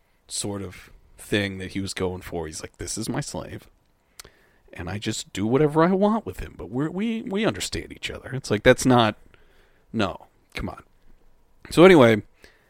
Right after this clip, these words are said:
he eventually just started tying, uh, tying his hands in front of him. Uh, after this, when Bob left the room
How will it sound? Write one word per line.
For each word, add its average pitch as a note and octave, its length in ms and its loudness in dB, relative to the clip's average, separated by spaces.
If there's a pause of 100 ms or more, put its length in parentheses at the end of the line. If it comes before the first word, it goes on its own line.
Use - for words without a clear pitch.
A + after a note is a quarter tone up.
(280)
he C3+ 120 4
eventually C#3 400 6
just G#2 220 -2
started G#2 380 0
tying, G#2+ 460 2
uh, G#2+ 320 0 (640)
tying A2+ 180 -2
his A2 120 -4
hands A#2 240 0
in G2+ 80 -6
front A#2+ 360 -4
of F2+ 80 -8
him. - 140 -18 (1800)
Uh, B2 340 4
after D3+ 280 2
this, - 340 -6 (360)
when G#2+ 100 -6
Bob A2 240 6
left A2 200 4
the G#2 80 0
room B2 400 6